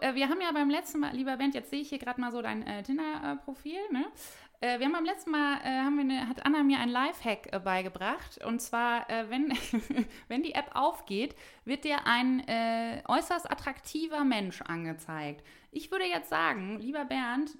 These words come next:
da bist du doch dabei. Also jetzt mal so <laughs> ganz objektiv betrachtet.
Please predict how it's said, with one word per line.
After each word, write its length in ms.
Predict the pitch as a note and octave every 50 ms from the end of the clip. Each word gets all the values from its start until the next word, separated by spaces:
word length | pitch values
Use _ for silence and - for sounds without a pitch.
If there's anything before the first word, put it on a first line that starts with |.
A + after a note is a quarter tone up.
| - - -
da 160 | A3 G#3 G#3
bist 240 | G#3 G#3 D4+ D4+ -
du 40 | C#4+
doch 160 | A#3 A#3+ A#3
dabei. 680 | - F#3+ F#3 F#3 - D4+ A4+ A#4+ - F#3+ D#3+ D#3 D3+ - -
Also 300 | - G3 G3 - F#3+ G3
jetzt 200 | G3+ G#3 - -
mal 120 | C4 G#3+
so 120 | A#3+ - D#4+ C4
<laughs> 0 |
ganz 1000 | - - - E4 E4 C#4+ - - - F4 C#4 C#4 - - - D#4+ - - - - C4 C4 - - C#4+ C4 - - - - - C#4 - -
objektiv 500 | A#3 - C4 A#3 A#3+ - C4 E4 E4+ -
betrachtet. 600 | A#3+ A3 G#3 G3+ G#3 A3 G#3+ - B3+ C#4 G4 -